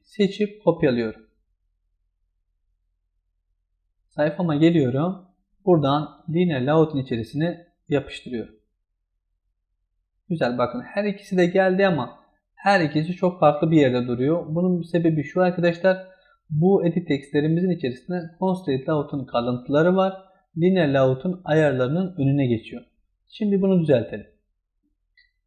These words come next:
Split moda geldim. Şurayı biraz büyütelim.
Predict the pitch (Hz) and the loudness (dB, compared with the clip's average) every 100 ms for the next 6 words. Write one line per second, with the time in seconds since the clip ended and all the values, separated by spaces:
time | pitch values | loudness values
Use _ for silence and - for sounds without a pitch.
0 | _ - 185 202 202 180 143 131 127 117 | _ -6 -2 -2 0 2 2 4 4 4
1 | 135 170 170 - _ - - 160 143 143 | 0 -2 -4 -14 _ -16 -4 -2 0 0
2 | 120 123 147 151 147 151 151 | 0 0 -2 0 -2 -2 -4